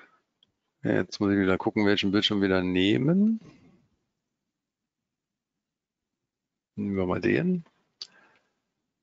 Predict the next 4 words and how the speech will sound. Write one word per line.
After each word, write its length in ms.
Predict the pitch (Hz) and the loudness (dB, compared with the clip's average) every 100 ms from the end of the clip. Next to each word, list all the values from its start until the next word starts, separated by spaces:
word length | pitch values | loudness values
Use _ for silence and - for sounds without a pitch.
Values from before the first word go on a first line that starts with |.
| _ _ _ _ _ _ _ _ _ _ | _ _ _ _ _ _ _ _ _ _
So, 880 | 101 98 104 120 185 135 90 78 - _ _ _ _ _ _ _ | -8 -4 -4 2 4 4 2 -4 -14 _ _ _ _ _ _ _
dann 340 | 143 139 120 | 4 4 2
herzlich 360 | 101 147 180 156 | 4 4 4 2
willkommen 540 | 170 - 202 240 269 | 2 4 2 2 -4